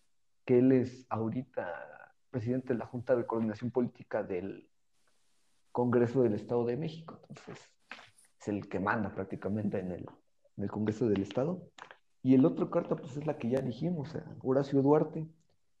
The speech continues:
que él, a, a, a comparación de Higinio, pues, sí tiene una, una amistad que siempre, pues, le,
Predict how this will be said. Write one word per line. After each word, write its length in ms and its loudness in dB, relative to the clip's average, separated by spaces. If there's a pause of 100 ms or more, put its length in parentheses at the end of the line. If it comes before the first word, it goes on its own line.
(160)
que 380 8
él, 400 0
a, 60 -8
a, 640 -6
a 60 -12
comparación 440 0
de 80 4
Higinio, 420 0
pues, 160 -8
sí 140 -4
tiene 260 0
una, 560 -4 (720)
una 260 4
amistad 420 0
que 80 -4
siempre, 380 -4 (180)
pues, 200 -16
le, 240 -6